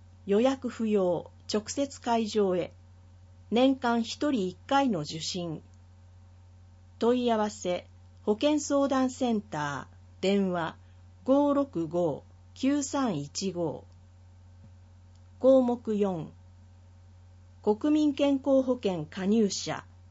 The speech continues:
四十歳以上の方へ。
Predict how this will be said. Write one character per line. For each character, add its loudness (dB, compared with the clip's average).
四 4
十 -4
歳 -4
以 -4
上 -8
の 0
方 -4
へ。 -6